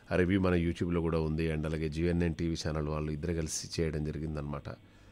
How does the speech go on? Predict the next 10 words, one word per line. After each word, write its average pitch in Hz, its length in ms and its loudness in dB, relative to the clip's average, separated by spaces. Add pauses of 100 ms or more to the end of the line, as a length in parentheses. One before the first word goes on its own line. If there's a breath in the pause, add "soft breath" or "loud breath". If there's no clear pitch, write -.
(380 soft breath)
And 78 80 -2
అలాగే 80 200 0
ఇండియాలో 87 440 2
కూడా 90 200 -2
చాలా 80 220 -4
మంచి 78 320 -2
రేటింగ్తో 80 520 -2
నడుస్తుంది. 76 500 -4
మొత్తానికైతే 120 480 0
అనుకున్నది 104 640 2